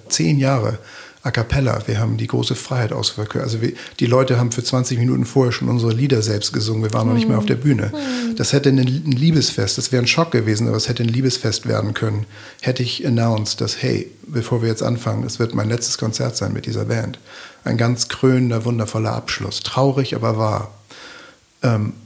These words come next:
Speaker 1: und nicht traurig, aber wahr im Schlechten, das hat manchmal so eine negative Vibration, aber, sondern traurig, aber trotzdem wahr und trotzdem richtig. Und lass uns im Angesicht des Todes jetzt zelebrieren,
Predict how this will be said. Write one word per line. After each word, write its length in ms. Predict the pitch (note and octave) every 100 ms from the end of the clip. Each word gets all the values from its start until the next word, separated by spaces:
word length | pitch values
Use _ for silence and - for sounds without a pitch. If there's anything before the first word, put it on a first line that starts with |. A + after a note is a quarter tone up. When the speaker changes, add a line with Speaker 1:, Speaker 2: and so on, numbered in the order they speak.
| -
Speaker 1:
und 140 | A#2
nicht 380 | C3+ - - -
traurig, 320 | - A#2 A2+
aber 240 | A2 G#2+ G#2
wahr 180 | A2+
im 100 | A2+
Schlechten, 440 | G#2+ - C#3 - -
das 160 | G2
hat 160 | G2+ -
manchmal 280 | A2 - G#2+
so 120 | G#2+
eine 140 | G2+ G2+
negative 680 | C#3 A2+ A2 G#2+ G#2 G2
Vibration, 680 | G#2+ G#2+ F#2+ - C3+ A#2 G#2+
aber, 160 | A2 G#2
sondern 320 | - G#2+ G#2 - - -
traurig, 420 | A#2 A#2+ A#2 -
aber 200 | G#2+ G#2
trotzdem 520 | - - - A2 G#2+
wahr 280 | G2+ G2+ G2+
und 140 | A#2+
trotzdem 420 | - C3 - A2+ G#2
richtig. 420 | A2 - G#2 -
Und 120 | G#2+
lass 180 | G#2+ -
uns 160 | G#2+
im 140 | A#2 A#2
Angesicht 600 | A#2 B2 A2+ A#2 - -
des 140 | A#2+ -
Todes 500 | C3 A#2+ A2 G#2+ - - - - -
jetzt 300 | A2 - -
zelebrieren, 760 | B2 A2 A2+ B2 B2+ A2 G2+